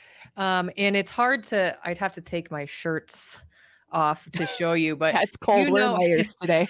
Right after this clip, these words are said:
Speaker 1: <laughs> you know what it feels like. Like if you're gonna go do a pull-up, for example, I think is the best, my favorite way to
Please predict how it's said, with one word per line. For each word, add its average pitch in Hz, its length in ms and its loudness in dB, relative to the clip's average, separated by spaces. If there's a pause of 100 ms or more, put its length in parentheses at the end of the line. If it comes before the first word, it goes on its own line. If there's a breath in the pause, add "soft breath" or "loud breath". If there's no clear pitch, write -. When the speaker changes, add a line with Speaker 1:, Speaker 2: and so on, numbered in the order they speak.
Speaker 1:
<laughs> - 100 -20
you 233 160 0
know 254 180 2
what 233 160 2
it 175 140 0
feels 226 360 -2
like. 175 360 0
Like 180 240 -2
if 175 100 -6
you're 185 100 -2
gonna 185 160 -2
go 170 160 0
do 160 200 0
a 151 40 0
pull-up, 160 480 0
for 151 200 -2
example, 151 420 -2
I 147 60 0
think - 180 -6
is 160 140 -6
the 151 80 -4
best, 147 400 -2
my 156 120 0
favorite 151 340 -4
way 151 160 0
to 147 360 -4